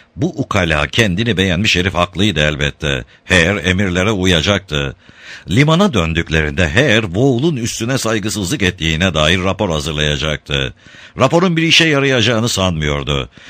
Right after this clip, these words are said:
Çünkü donanmada geçirdiği on beş yıl ona karargahtaki yöneticilerin kendi yasalarını kendilerinin yaptığını öğretmişti. "Beklediğiniz adam bu gece harekete geçecek kadar aptalsa bile bu denizden sağ çıkacak kadar iyi bir denizci değildir." dedi.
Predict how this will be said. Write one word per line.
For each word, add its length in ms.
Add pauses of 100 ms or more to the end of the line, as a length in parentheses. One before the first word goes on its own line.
(140)
Çünkü 300
donanmada 500
geçirdiği 580
on 300
beş 240
yıl 120
ona 280
karargahtaki 720
yöneticilerin 920
kendi 300
yasalarını 600
kendilerinin 580
yaptığını 520
öğretmişti. 920 (1900)
"Beklediğiniz 580
adam 320
bu 80
gece 220
harekete 380
geçecek 420
kadar 200
aptalsa 560
bile 260
bu 100
denizden 400
sağ 280
çıkacak 400
kadar 220
iyi 240
bir 180
denizci 380
değildir." 440
dedi. 400